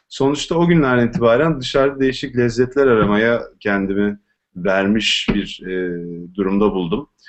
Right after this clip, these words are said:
Tabii o beş altı yaşında büfe yemekleriydi. Birazcık yaş aldıktan sonra dünya mutfağını keşfetmeye girdi. Artık ondan sonra iyice yaşlanıp para kazandıktan sonra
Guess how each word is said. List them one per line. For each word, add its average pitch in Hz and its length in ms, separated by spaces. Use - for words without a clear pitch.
Tabii 135 200
o 143 100
beş 139 200
altı 139 260
yaşında 135 380
büfe 131 200
yemekleriydi. 104 920
Birazcık 127 440
yaş 123 220
aldıktan 120 520
sonra 113 400
dünya 113 300
mutfağını 110 440
keşfetmeye 107 640
girdi. 98 260
Artık 101 220
ondan 113 360
sonra 117 380
iyice 117 280
yaşlanıp 110 440
para 110 220
kazandıktan 107 640
sonra 113 460